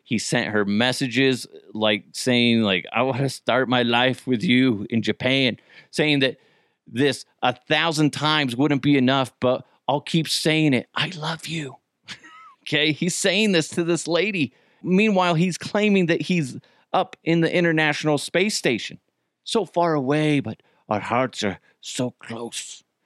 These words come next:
This is the funny part. The man said he needed money to get back to Earth so that they could get married. That's what he said. And she's just like, "Fuck yeah, bro. I totally want that."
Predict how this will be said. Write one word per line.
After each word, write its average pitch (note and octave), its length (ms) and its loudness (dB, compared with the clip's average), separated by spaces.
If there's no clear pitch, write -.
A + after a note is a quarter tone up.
This C3 240 -2
is D3 120 -6
the F3 100 -6
funny A#3+ 300 0
part. C#3+ 360 -2
The C#3+ 140 0
man G#3 560 2
said F3 460 0
he F3 200 -2
needed G3 480 0
money E3+ 500 0
to - 180 -2
get C3 420 -4
back E3 380 -2
to - 120 -2
Earth D3 400 0
so D#3 200 0
that B2+ 240 0
they D#3+ 160 2
could C3+ 180 -4
get D3 240 0
married. A2+ 440 0
That's E3 240 0
what F#3+ 140 2
he F#3 80 2
said. A2 340 0
And A#2+ 160 0
she's G#3+ 300 0
just C#3+ 180 0
like, C3+ 320 0
"Fuck G#3 380 -2
yeah, A#3+ 400 2
bro. G#3 600 2
I - 60 -12
totally G3+ 560 2
want A3 380 2
that." C3+ 340 0